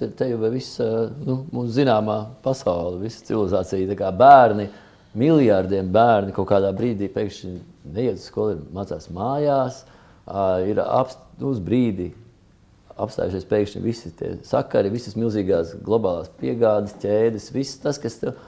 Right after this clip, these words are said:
būtu bijis iespējams vēl varbūt vienīgi ar kaut kādu, ar atomkaru vai, nu, kaut kādu milzīgu kataklizmu, ja?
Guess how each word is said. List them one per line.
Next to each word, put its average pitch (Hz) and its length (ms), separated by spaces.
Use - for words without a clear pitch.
būtu 113 420
bijis 120 240
iespējams 117 480
vēl 113 160
varbūt 110 320
vienīgi 110 320
ar 95 140
kaut 92 180
kādu, 90 240
ar 98 120
atomkaru 135 720
vai, 123 160
nu, 131 80
kaut 131 200
kādu 120 180
milzīgu 107 420
kataklizmu, 90 760
ja? 120 160